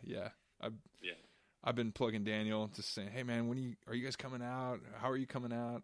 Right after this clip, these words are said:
Speaker 1: I mean, my house is here in Orange. I literally live probably twenty minutes from Cook's Corner. And, um,
Speaker 2: Oh, cool.
Speaker 1: so I'll be camping, but I'll be in a nice, comfortable bed.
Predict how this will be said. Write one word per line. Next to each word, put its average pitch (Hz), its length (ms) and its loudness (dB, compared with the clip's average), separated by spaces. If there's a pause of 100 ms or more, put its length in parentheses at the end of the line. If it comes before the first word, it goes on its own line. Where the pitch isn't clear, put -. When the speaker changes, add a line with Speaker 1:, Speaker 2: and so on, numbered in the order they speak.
(120)
Speaker 1:
I 117 40 -4
mean, 101 120 -2
my 117 140 2
house 123 260 -2
is 110 120 -4
here 127 100 0
in 117 80 -2
Orange. 117 280 0
I 101 40 0
literally 113 400 2
live 107 340 0 (120)
probably 101 380 0 (400)
twenty 107 220 -2
minutes 104 300 -2
from 101 220 -4
Cook's - 240 -6
Corner. 104 360 -4 (840)
And, 98 260 -4
um, 90 280 -2 (200)
Speaker 2:
Oh, 107 200 4
cool. 107 280 -2 (260)
Speaker 1:
so 98 420 0 (200)
I'll 107 140 2
be 117 140 0
camping, 110 500 0
but 98 160 0
I'll 98 100 0
be 107 160 0
in 101 80 0
a 98 60 0
nice, 98 200 -2
comfortable - 380 -8
bed. 98 300 -4